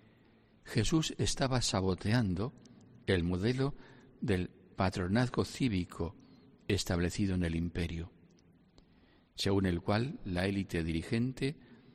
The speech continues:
desde el propio emperador hasta el último de sus representantes, debían recibir la honra que correspondía a su beneficencia.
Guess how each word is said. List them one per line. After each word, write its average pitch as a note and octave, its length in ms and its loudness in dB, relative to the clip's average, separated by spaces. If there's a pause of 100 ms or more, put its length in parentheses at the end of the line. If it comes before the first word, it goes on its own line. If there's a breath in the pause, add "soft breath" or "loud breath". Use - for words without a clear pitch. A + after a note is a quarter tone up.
(220 loud breath)
desde F#2 340 0
el E2 100 -2
propio A2+ 280 2
emperador F2 600 0 (520 loud breath)
hasta F#2+ 280 -2
el F#2+ 80 0
último G2+ 320 0
de E2 60 -2
sus F2 140 -4
representantes, F2 1040 -2 (840 loud breath)
debían C#3 320 2
recibir A#2+ 460 2
la F#2 220 2
honra B2+ 400 0
que - 140 -2
correspondía F#2 840 -2 (520 loud breath)
a F#2 100 0
su G2+ 160 0
beneficencia. E2+ 880 -4